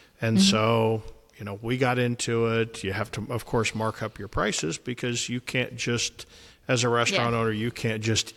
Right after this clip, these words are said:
Speaker 1: eat, even
Speaker 2: Right.
Speaker 1: though DoorDash wants you to, you can't just eat that twenty-one percent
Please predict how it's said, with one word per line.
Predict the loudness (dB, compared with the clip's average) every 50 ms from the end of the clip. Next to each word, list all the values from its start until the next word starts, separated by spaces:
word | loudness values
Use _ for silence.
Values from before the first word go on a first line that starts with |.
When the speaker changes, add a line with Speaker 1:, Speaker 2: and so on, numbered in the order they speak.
| -4 0
Speaker 1:
eat, | 2 2 2 2 0 -4 -14 -20 -20 _ _ _ -20 -20 -20 -20 -20 -20 -20 _ _ _ _ _ _ -20 -20 -20 _ -20 -10 0
even | 2 2 4
Speaker 2:
Right. | 4 4
Speaker 1:
though | 2 2
DoorDash | 4 4 2 2 2 2 0 0 -2 -2 -2
wants | 0 0 0 0 2 0 0
you | 0 0 -2
to, | -2 -4 -4 -2 -2 -4 -4 -4 -4 -4
you | -6 -6 -6
can't | -2 -2 -2 -2 0
just | 0 0 0 0 0 -4 -14 -8 -2
eat | 0 0 0 0 0
that | 0 0 0 0 -6
twenty-one | -8 -2 0 2 2 2 2 0 0 0 -2 -2 -4
percent | -4 -4 -2 -2 0 2 2 4 4 4 2 2 0 -2 -2 -4 -2 -4 -4